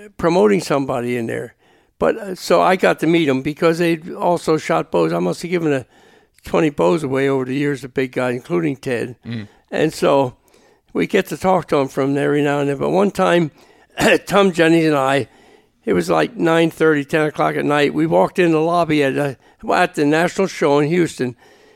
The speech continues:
Speaker 1: and we sat down there for just a minute to talk a few things over, and Ted walked in. Well, of course, we had both known him from before.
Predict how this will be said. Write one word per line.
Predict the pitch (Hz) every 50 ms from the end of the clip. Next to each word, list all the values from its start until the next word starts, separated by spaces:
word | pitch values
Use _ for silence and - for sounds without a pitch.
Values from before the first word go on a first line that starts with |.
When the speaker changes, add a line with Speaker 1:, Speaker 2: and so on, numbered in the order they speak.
| _ _ _ _
Speaker 1:
and | - - 147 147 139 131 123 - _ _ _ _ _ _ _ -
we | 208 185
sat | - - 226 214 196 -
down | - 180 170 170 180
there | 170 170 165
for | - 170 151
just | 156 190 185 170 - -
a | 160
minute | 165 175 175 165 - -
to | 160 139
talk | - 165 170 160
a | 151
few | - - 180 175
things | 170 - 170 170 170 165
over, | 175 165 160 156
and | 147 -
Ted | - 185 208 202 175
walked | 156 147 135 135 - - 156
in. | 135 123 127
Well, | 147 151 160
of | -
course, | - 185 170 156 -
we | 170 151 143
had | 135 -
both | - 147 147 151 147 156
known | 139 143 151 151
him | 147 139 135
from | - - 139 135
before. | 131 127 135 - - 160 156 135 127 -